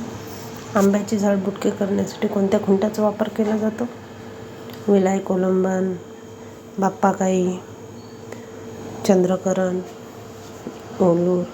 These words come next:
तर कोणत्या खुंटाचं? विलाय कोलंबन. खालीलपैकी आंब्याची संकरित जात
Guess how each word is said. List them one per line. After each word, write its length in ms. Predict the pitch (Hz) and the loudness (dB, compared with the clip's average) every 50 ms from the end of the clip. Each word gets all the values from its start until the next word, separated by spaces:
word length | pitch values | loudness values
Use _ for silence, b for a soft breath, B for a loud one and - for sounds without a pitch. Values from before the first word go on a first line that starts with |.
| - - - - - | -12 -14 -14 -10 -8
तर 60 | - | -8
कोणत्या 400 | - - - 190 185 185 208 208 | -6 -2 -2 -2 0 0 0 -2
खुंटाचं? 640 | 208 - - 208 202 196 208 214 208 - 277 330 370 - - - - - - | -2 -2 -2 -2 0 0 0 0 0 0 0 0 0 -2 -6 -12 -14 -6 -4
विलाय 320 | 185 175 160 160 165 160 156 | -2 0 0 0 0 0 -2
कोलंबन. 520 | - - 151 151 151 160 156 147 147 147 151 - - - - - - - - - - - - - - - - - - - - - - - - - - - - - - - - - | -2 -2 -2 -2 -2 -2 -2 -2 -2 -4 -6 -8 -10 -10 -10 -10 -10 -10 -10 -10 -10 -10 -10 -10 -10 -10 -10 -10 -10 -10 -12 -12 -12 -12 -10 -10 -8 -8 -8 -8 -8 -6 -4 2
खालीलपैकी 680 | - 208 214 214 220 - 214 208 202 - 220 214 214 - - - - | 4 6 6 6 6 6 4 2 2 2 0 0 0 -2 -8 -6 -2
आंब्याची 680 | 220 208 202 196 196 196 190 196 - 214 202 202 202 | 2 4 4 4 4 4 2 0 0 0 0 0 0
संकरित 440 | 202 - 208 202 196 202 220 220 220 196 196 | -2 -2 -2 -2 0 0 0 0 0 0 0
जात 120 | 226 220 | 0 -2